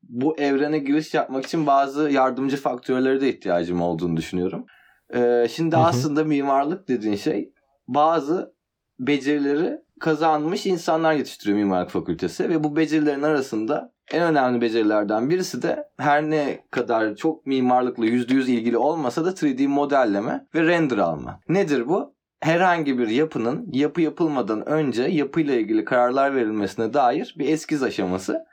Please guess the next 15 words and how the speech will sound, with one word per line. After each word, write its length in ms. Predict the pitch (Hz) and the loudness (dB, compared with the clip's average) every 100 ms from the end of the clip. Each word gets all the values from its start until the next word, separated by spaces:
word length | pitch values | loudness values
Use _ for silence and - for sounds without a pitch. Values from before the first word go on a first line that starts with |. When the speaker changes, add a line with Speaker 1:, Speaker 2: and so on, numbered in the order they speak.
| - | -2
Speaker 1:
Yapının 640 | 143 185 170 180 - - | 0 0 -2 -2 -4 -4
üç 280 | 180 190 - | -4 -4 -2
boyutlu 360 | 151 120 - 107 | 0 0 -2 -2
olarak 320 | 98 98 98 | 2 0 0
modellendikten 920 | 123 135 143 147 143 139 123 - 107 | -2 0 2 2 0 0 -4 -4 -4
sonra 320 | 107 170 156 | -2 -2 -2
gerçekçi 600 | 175 160 160 156 156 - | 0 2 2 0 -4 -2
materyallerle 880 | 143 135 139 123 117 104 110 98 110 | -2 0 2 2 4 4 4 2 2
görüntüsünün 720 | 170 156 147 147 147 - 147 131 | 2 0 0 -4 -6 -2 0 0
elde 260 | 104 90 | 0 0
edilmesi 520 | 85 82 80 80 80 - - | 0 0 -2 -2 -6 -6 -4
aslında 460 | 90 - 87 90 | -4 -2 -2 0
render 340 | 92 82 80 78 | 0 -2 -4 -4
dediğimiz 320 | 78 73 73 | -4 -4 -8
şey. 220 | - 76 | -8 -10